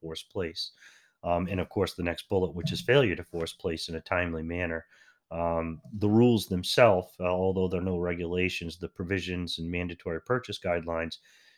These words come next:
do have a prescribed format for forced placing insurance. And then not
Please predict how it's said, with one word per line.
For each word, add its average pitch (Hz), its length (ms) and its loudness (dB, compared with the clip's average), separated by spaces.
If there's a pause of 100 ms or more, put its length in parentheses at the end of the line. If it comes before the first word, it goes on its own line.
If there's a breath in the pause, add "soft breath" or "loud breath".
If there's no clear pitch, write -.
(140 soft breath)
do 104 100 6
have 95 160 4
a 85 60 -4
prescribed 85 580 0
format 82 560 -2
for - 160 -20
forced - 380 -4
placing 85 400 -4
insurance. 78 640 -8 (460 loud breath)
And 143 100 6
then 160 160 10
not 123 280 8